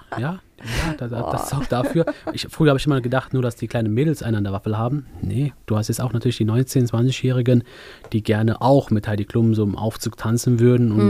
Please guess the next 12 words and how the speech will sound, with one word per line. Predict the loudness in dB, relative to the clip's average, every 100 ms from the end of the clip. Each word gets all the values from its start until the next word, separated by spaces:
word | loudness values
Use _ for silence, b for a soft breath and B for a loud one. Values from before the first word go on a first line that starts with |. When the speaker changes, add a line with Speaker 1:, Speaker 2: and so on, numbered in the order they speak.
| 4 2
Speaker 2:
Mhm. | -2
Speaker 1:
brutal | -4 -6 -4 -4 -2
aussehen | -2 -4 0 0 2
wollen. | 2 2 2 2 2
Und | 0 -2 -2 -4
das | -4 -6 -10
kriegst | -8 -10 -8
du |
halt | -6 -4
einfach | -2
nicht | -2 -2
hin. | -2 -2